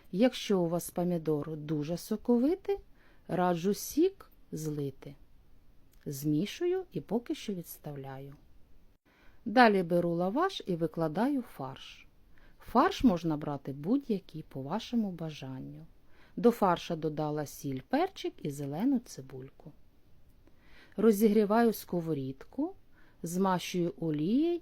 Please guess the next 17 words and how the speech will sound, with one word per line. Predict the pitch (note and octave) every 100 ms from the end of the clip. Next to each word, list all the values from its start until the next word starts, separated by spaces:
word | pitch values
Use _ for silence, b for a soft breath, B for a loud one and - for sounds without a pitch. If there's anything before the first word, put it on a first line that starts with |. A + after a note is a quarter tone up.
| -
і | F3+
викладаю | F3 E3 E3+ E3 E3+ E3+ E3+
лаваш | F#3 G#3 D4 F#4+ - -
фаршем | - F#3 C#4+ - C4+ B3
донизу. | G3+ D4+ E3 C3 C3+ - D#3 - _ - - - _ b b b
Підсмажую | - F#3 - F#3 C#4 F4+ F4+ E4+
його | E4 D4 D4
до | G#3 A#3+
готовності. | C#4+ A#3+ - C#3 D3 - - - - - - - - - - - - b b b b b b b
Далі | G3 C#4+ A#3+ G3+
на | F#3 F3+
одну | E3+ F3
частину | - E3 - - F#3 D4+ F#4+
викладаю | G3+ E3 D#3+ D3+ F#3 D4 D#4+ D#4
начинку. | A#3 A3 - D3 C#3 C#3 - E3 - - _ _ - - _ - - - - - - - - _ b b b b
І | F#4+
звертаю. | F4 B3 G#3 F3 - C3+ C#3